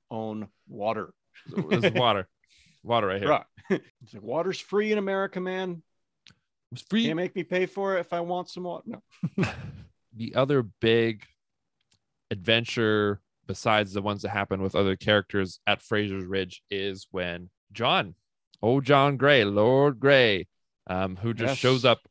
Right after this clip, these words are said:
Speaker 2: wherever the hell Jamie is. He could be in Jamaica. He could be in North Carolina. He could be
Speaker 1: Just
Speaker 2: in
Speaker 1: following him around.
Speaker 2: He could be in Britain. You know, that's
Speaker 1: Doesn't matter.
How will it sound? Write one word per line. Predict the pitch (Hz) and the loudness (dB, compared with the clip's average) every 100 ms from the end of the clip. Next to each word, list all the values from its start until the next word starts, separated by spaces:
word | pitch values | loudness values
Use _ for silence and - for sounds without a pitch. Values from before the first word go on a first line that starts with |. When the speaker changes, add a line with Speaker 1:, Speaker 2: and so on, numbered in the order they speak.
| 104 | -16
Speaker 2:
wherever | 92 104 113 139 147 | -4 2 4 4 2
the | |
hell | 135 139 139 | 2 2 2
Jamie | 123 131 139 135 | 2 2 2 2
is. | 117 | 2
He | 101 110 | 2 0
could | 123 | 0
be | 110 | 2
in | 110 107 | 0 0
Jamaica. | 104 113 139 165 147 | 0 2 2 4 4
He | 139 | 4
could | 113 98 | 0 0
be | 107 | 0
in | 104 | 0
North | 113 120 - | 0 -2 -2
Carolina. | 113 104 110 123 143 151 | 0 2 2 2 4 2
He | 156 127 | 2 0
could | 113 98 | -2 -2
be | 95 107 | -2 0
Speaker 1:
Just | 104 101 | 0 -2
Speaker 2:
in | 104 | -6
Speaker 1:
following | 120 127 147 156 | -6 -4 -4 -4
him | 139 135 | -4 -4
around. | 151 139 110 101 98 - | -4 -4 -6 -8 -12 -10
Speaker 2:
He | - 135 | -6 -2
could | 131 123 | -2 -2
be | 120 131 127 | 0 2 4
in | 120 113 107 | 4 0 0
Britain. | 131 156 160 160 | 4 4 4 -4
You | - 135 | -2 4
know, | 123 117 113 107 | 6 8 6 6
that's | 120 127 - | 4 4 0
Speaker 1:
Doesn't | 135 135 160 | 0 2 6
matter. | 160 143 131 | 8 8 6